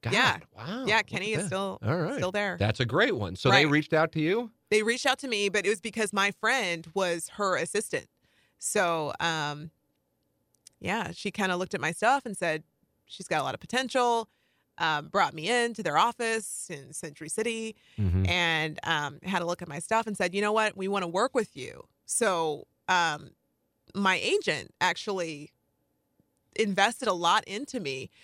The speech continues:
Speaker 2: And I, you know, I really appreciated that because it helped me to really move to the next level in my career.
Speaker 1: So what did they do to work with you?
Speaker 2: Um, you know, just little things to kind of,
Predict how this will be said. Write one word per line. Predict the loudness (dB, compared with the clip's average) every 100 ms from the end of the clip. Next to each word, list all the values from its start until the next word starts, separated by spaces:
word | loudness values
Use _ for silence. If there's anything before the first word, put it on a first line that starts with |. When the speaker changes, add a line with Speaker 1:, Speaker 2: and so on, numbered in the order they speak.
| -20 -2
Speaker 2:
And | 2
I, | 4 2 0
you | 0
know, |
I | 2
really | 2 2 0
appreciated | -2 -4 -2 -2 -2 -2
that | -2 -2
because | -4 -2 -2 -2 -2
it | -2
helped | 2 0 0
me | -4 -4 -6 -6 -4
to | 0 0 -2 -6 -12 _ _ -6
really | -2 0
move | -2 -2
to | -4
the | -2
next | -4 -4
level | -4 -4 -4
in | -6
my | -6
career. | -6 -4 -4 -4 2
Speaker 1:
So | 4
what | 4
did | 4
they | 2
do | 2 4 2
to |
work | 2 0 0 -2
with | -6
you? | -8 -10 -12 -16 _ _ _
Speaker 2:
Um, | 0 2 2 0 -2
you | 0
know, | 2 2
just | 0 2
little | 2 2
things | -2 -4 -4 -6
to |
kind | -2 2
of, | 2 0